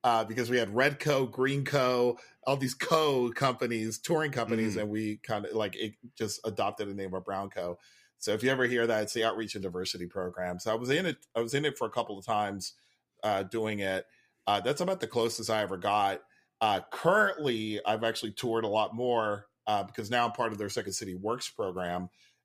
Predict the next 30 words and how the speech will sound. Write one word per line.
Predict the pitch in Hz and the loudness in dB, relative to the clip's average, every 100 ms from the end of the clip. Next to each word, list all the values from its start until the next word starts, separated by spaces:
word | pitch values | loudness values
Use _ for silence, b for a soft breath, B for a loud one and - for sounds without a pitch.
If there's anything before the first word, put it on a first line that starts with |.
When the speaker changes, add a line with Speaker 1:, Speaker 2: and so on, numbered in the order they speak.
| - | -8
Speaker 1:
And, | 95 95 90 85 | -2 -2 -2 -2
um, | 92 90 82 67 - | 0 0 -2 -16 -4
that's | 110 - | -2 0
their | 104 | -4
business-to-business | 98 120 117 110 95 113 113 107 104 67 | 0 -2 -2 -6 -2 0 0 -4 -8 -4
arm, | 92 90 90 90 | -2 -2 -4 -4
where | 92 92 | -2 -2
they're | 92 98 | -2 -4
using | 98 101 107 | -4 -4 -4
improvisational | 101 110 98 104 104 95 | -2 -2 -2 -6 -6 -8
techniques | 107 95 107 98 - - 117 | -6 -6 -6 -6 -4 -6 -6
in | 101 | -4
an | 98 | -4
applied | 95 - 110 101 87 | -6 -2 0 0 -4
fashion | 101 98 - 98 92 | -4 -4 -4 -8 -12
for | - 95 95 | -6 -4 -4
corporate | - 110 104 - 104 98 92 | -2 -2 -2 -2 -2 0 -4
or, | 98 92 95 92 B B B - | -6 -4 -2 -4 B B B -6
uh, | 101 92 | -2 -2
personal | - 117 117 95 | -2 -2 -2 -6
development. | 90 101 123 165 87 - _ b b b b 127 | -4 -2 0 -2 -6 -8 _ b b b b -4
And | 120 | 0
so | 131 117 | 2 4
I've | 131 160 | 4 4
actually | 143 127 | 0 -2
been | 117 | -2
touring | 127 117 104 | 0 0 2
a | 107 | 2
lot | 110 120 | 2 2
more, | 131 131 110 107 104 | 0 2 2 0 -6